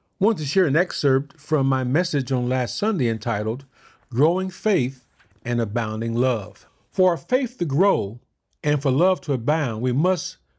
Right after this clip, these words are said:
not become entangled. This excerpt is being presented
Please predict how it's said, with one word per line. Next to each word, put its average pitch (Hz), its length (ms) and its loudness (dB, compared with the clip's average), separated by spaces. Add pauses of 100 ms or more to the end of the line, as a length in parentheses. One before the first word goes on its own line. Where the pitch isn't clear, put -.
(200)
not 151 360 0
become 139 480 0
entangled. 131 840 -2 (400)
This 185 160 0
excerpt 175 400 0
is 127 140 -6
being 156 240 2
presented 135 680 0